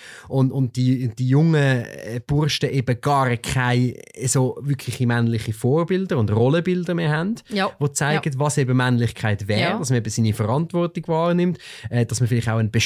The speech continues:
Speaker 1: Beschützerinstinkt hat und
Speaker 2: Mhm.
Speaker 1: so. Und so etwas
Speaker 2: Mhm.
Speaker 1: wird ja heute alles verpönt und, und, und, und, und ab da. Und das,
Speaker 2: Ja, das
Speaker 1: oder?
Speaker 2: stimmt auch,
Speaker 1: Und,
Speaker 2: ja.
Speaker 1: und
Speaker 2: Das sind auch alles nur Mutmaßungen, die die Leute an den Seminar gesagt
Speaker 1: Ja.
Speaker 2: haben. Aber ich denke, es geht auch darum,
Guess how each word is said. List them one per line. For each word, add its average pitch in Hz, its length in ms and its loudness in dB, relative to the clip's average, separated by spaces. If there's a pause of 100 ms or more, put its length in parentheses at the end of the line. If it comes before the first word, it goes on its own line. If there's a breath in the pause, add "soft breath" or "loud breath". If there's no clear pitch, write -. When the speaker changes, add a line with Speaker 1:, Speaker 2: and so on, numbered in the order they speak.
(300)
Speaker 1:
Beschützerinstinkt 180 680 0
hat 165 240 -2
und 175 80 0
Speaker 2:
Mhm. 170 40 -2
Speaker 1:
so. 185 260 2
Und 160 80 0
so 160 120 2
etwas 147 320 -2
Speaker 2:
Mhm. 139 120 -2
Speaker 1:
wird 127 200 0
ja 117 60 4
heute 113 200 2
alles 175 260 0
verpönt 147 580 0
und, 127 200 -2
und, 123 220 -2
und, 117 200 -2
und, 107 180 -2
und 107 140 -2
ab - 260 -2
da. 156 360 0
Und 120 180 -4
das, 104 180 -8
Speaker 2:
Ja, 254 240 0
das 254 140 -2
Speaker 1:
oder? 160 140 4
Speaker 2:
stimmt 208 200 0
auch, 240 240 2
Speaker 1:
Und, 165 80 4
Speaker 2:
ja. 220 100 2
Speaker 1:
und 165 280 0 (360 loud breath)
Speaker 2:
Das 226 100 -2
sind 240 180 0
auch 247 160 2
alles 311 220 0
nur 285 100 0
Mutmaßungen, 285 800 0 (140)
die 214 80 -2 (520 loud breath)
die 202 120 -2
Leute 254 180 -2
an 214 60 -2
den 208 80 -4
Seminar 202 600 -2
gesagt 277 280 -2
Speaker 1:
Ja. 262 120 2
Speaker 2:
haben. 240 140 2
Aber 208 120 0
ich 262 80 0
denke, 254 300 -2
es - 20 -8
geht - 120 -12
auch 220 140 2
darum, 220 480 0